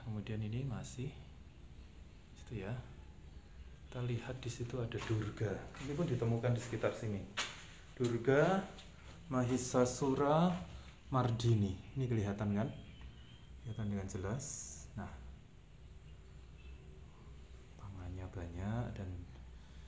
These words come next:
yang kiri itu memegang, menarik keluar nyawa dari Mahisa Asura. Makanya di, eh, the Titanic Bull, Asura yang menyamar sebagai banteng atau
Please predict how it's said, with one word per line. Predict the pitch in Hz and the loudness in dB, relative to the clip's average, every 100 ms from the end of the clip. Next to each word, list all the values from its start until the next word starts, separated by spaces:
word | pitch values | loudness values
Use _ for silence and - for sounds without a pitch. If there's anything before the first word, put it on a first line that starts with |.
| - - | -12 -10
yang | 104 92 | -8 -4
kiri | 95 95 104 | -2 0 0
itu | 120 117 | 0 2
memegang, | 104 98 - 101 98 101 101 101 104 101 - - - - - - - - | 2 2 0 0 2 2 2 4 2 0 -6 -16 -16 -16 -16 -16 -16 -8
menarik | 107 98 98 104 117 - | -2 0 0 0 -4 -4
keluar | 107 113 113 107 - 95 | 0 4 6 4 0 2
nyawa | 101 101 98 104 | 4 6 6 4
dari | 98 95 95 95 95 92 - - - | 4 2 0 -2 -4 -6 -12 -6 4
Mahisa | 110 110 104 - 113 101 | 6 6 4 4 4 4
Asura. | 110 - 123 127 95 87 - - - - - - - - | 4 6 10 10 10 4 -6 -12 -12 -12 -12 -12 -8 -2
Makanya | 107 113 | 2 4
di, | 117 107 | 4 2
eh, | 104 - - - 107 98 92 87 95 | -2 -8 -14 -2 2 4 2 0 -2
the | |
Titanic | 90 123 120 110 113 - | 2 4 6 6 6 6
Bull, | 135 131 104 85 87 | 10 12 10 6 2
Asura | 101 - 123 131 127 | 0 2 4 6 8
yang | 117 | 8
menyamar | 110 107 104 120 | 6 6 6 6
sebagai | 127 - 101 - 117 143 170 - - - - | 2 2 4 6 6 6 4 -4 -14 -2 6
banteng | 120 117 151 107 98 | 8 10 10 8 6
atau | 104 | 6